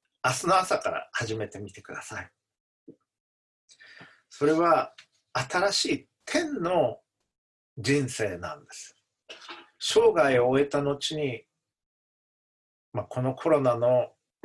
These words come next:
出来事を通して有名人の方々何人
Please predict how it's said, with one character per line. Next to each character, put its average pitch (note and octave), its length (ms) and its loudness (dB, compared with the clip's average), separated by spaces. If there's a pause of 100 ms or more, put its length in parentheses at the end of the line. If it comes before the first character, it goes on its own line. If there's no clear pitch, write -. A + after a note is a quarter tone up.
(160)
出 A#2+ 140 -4
来 B2+ 120 -8
事 A2+ 240 -2
を G#2+ 60 -6
通 B2+ 200 -4
し - 80 -8
て - 100 -8
有 C#3+ 180 4
名 D#3+ 200 0
人 C3+ 120 -4
の A#2+ 120 -8
方 B2+ 240 -2
々 A#2 220 -4
何 C3 280 -2
人 A#2 220 -10